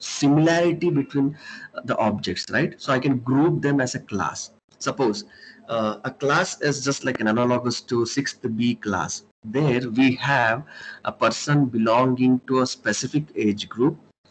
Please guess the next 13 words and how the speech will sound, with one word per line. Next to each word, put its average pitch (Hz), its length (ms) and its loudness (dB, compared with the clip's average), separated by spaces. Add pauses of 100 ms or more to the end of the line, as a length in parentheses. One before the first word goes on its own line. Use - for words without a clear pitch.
(300)
and 113 340 2
a 107 60 2
specific, 143 760 -2
uh, 104 280 2
students, 120 840 0 (400)
and 135 240 4
male 139 220 6
and 131 180 4
female 113 320 2
both. 95 480 -4 (160)
I 107 140 0
agree. 95 360 -6 (400)
Right? 147 160 -4